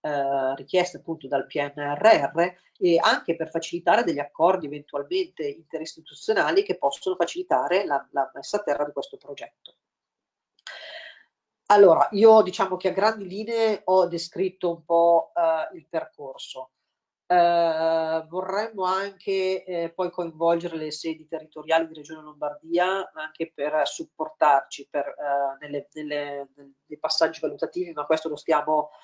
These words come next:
definendo, diciamo, in queste ore, in questi, appena emanata la manifestazione di interesse, stiamo già lavorando per gli atti successivi. Eh, ecco, io immagino che poi,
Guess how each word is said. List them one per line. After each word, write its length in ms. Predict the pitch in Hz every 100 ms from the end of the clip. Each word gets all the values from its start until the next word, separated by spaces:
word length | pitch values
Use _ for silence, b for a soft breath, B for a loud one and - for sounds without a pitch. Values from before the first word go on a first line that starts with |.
| B _
definendo, 800 | 165 - 165 165 165 156 165
diciamo, 340 | 160 147 151 151
in 80 | 147
queste 340 | 156 143 151
ore, 260 | 139 165 165
in 80 | 147
questi, 640 | 147 147 151 143 139 131 _ _ _ _ _ _ _ _ _ - _ _ _ -
appena 640 | - 165 - 185 170 160 - 151 -
emanata 440 | 165 160 175 170
la 80 | 165
manifestazione 340 | 165 160 156 156
di 60 |
interesse, 340 | 175 156 151 160
stiamo 300 | 160 147 156
già 160 | 151
lavorando 640 | 147 151 156 147 147 151 151 B B B B B _ _
per 500 | 165 156 151 147 139
gli 80 | 170
atti 240 | 156 -
successivi. 840 | 170 147 - 147 - 147 131 131 - B B B B B _
Eh, 380 | - 202 190 185
ecco, 360 | - 214 - 214
io 380 | 233 247 240 -
immagino 460 | 180 208 220 214
che 120 | 190 165
poi, 400 | - 202 196